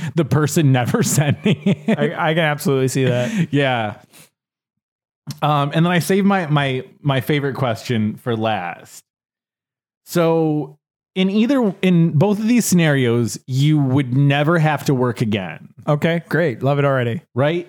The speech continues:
Speaker 1: You can do whatever you want with your time. You've got unlimited food, unlimited money, unlimited resources, whatever you want. It's, it's all for you.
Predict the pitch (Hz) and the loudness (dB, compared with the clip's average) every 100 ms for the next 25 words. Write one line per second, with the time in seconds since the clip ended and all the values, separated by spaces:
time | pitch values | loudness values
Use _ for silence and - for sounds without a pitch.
0 | - 147 139 147 131 123 120 113 147 139 | -2 0 2 2 2 0 0 0 2 2
1 | 131 127 110 127 131 131 165 185 190 180 | -2 -4 -4 -2 -2 0 0 2 2 2
2 | 175 165 151 147 147 160 160 165 160 160 | 0 0 0 0 2 2 2 2 2 2
3 | 147 - - 139 120 120 - 165 190 190 | -2 -8 -4 -2 0 -2 0 0 2 2
4 | 175 160 131 151 151 147 147 175 175 160 | 2 0 -2 0 2 2 0 2 2 2
5 | 147 135 131 135 135 131 131 113 _ _ | 2 2 2 2 0 0 0 -4 _ _
6 | 180 180 175 165 151 143 135 139 131 127 | 0 2 4 2 2 2 2 0 0 0
7 | - 127 120 104 - _ _ - 131 165 | 0 0 0 -2 -8 _ _ -6 0 2
8 | 175 170 165 147 123 107 90 - 131 113 | 2 2 2 2 2 -2 -8 -8 -6 -4
9 | 127 - _ _ _ _ _ - - - | -6 -8 _ _ _ _ _ -20 -20 -20
10 | - - 139 175 156 - 156 143 110 98 | -14 -6 -2 0 0 0 0 0 0 -4
11 | 98 | -10